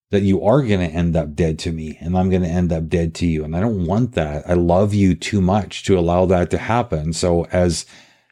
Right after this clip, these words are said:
strange as it may seem, I'm gonna do the most positive thing I can for this relationship, and that is to end it." Because continuing with it, it just, I, I don't know how to do that. I don't know how to do it in a healthy way.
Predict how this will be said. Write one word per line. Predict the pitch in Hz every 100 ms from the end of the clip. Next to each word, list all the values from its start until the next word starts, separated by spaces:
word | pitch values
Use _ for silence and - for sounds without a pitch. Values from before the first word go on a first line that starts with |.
| -
strange | - - 95 101 135
as | 113 92
it | 82
may | 87 85
seem, | - 113 135 90 85 98 _ _ _ _ _ _ _ _
I'm | 107 113
gonna | 139 127
do | 92 95 101
the | 90
most | 87 85 -
positive | - 98 110 101 107 95
thing | - 104 98 87
I | 87
can | - - 98 123 139
for | 101
this | 87 82
relationship, | 90 82 78 78 - 82 - 78 82 80
and | 85
that | 82 87
is | 87
to | - -
end | 90 90
it." | 73 65 _ _ _ _ _ _
Because | 98 90 92
continuing | - 90 - 98 127 127
with | 123 120
it, | 120
it | 90
just, | 92 82 -
I, | - 98
I | 101
don't | 107 127
know | 127
how | 131
to | 127
do | 101 131 170
that. | 71 -
I | 87
don't | 85 113 127
know | 151 135
how | 131
to | 120
do | 90 87
it | 95
in | 92 95
a |
healthy | 87 85 87 101
way. | 82 80 95